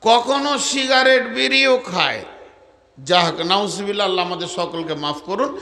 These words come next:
এটা আমি উদাহরণ দিচ্ছি। এখন আপনি কাবিলপুরের মোড়ে আমার একটা ক্যাসেটে বয়ান চলছে, ফট করে আপনি বলে দিলেন,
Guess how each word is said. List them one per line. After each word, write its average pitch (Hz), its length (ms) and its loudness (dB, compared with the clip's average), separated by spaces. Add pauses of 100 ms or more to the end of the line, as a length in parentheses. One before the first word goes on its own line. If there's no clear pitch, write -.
(160)
এটা 185 160 0
আমি 170 220 -2
উদাহরণ 160 360 2
দিচ্ছি। 147 400 -6 (1160)
এখন 214 580 2 (840)
আপনি 202 360 -4 (120)
কাবিলপুরের 208 880 -2
মোড়ে 185 580 2 (300)
আমার 196 280 0
একটা 196 260 0
ক্যাসেটে 190 640 0
বয়ান 170 560 -2
চলছে, 202 640 -6 (460)
ফট 240 160 4 (140)
করে 220 180 2
আপনি 196 320 -2
বলে 180 280 -2
দিলেন, 180 260 -2